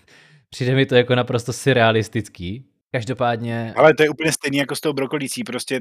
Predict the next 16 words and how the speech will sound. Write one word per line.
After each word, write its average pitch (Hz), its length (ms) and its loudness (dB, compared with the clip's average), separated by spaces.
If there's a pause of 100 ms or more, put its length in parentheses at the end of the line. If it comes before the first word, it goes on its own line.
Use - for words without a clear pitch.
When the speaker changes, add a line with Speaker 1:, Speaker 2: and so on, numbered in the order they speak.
(120)
Speaker 2:
ty 131 80 -8
vole, 131 260 -2
která 127 280 -2
lopata 127 440 -4
půjde 135 220 -4
a 131 80 -6
koupí 131 340 -8
si, - 160 -8
jako 127 200 -4 (160)
pokud 139 220 -10
se - 80 -8
nebavíme 139 380 -2
o 135 60 -6
pytlíku 127 420 -12
zmražený 135 520 -4
brokolice, 123 680 -6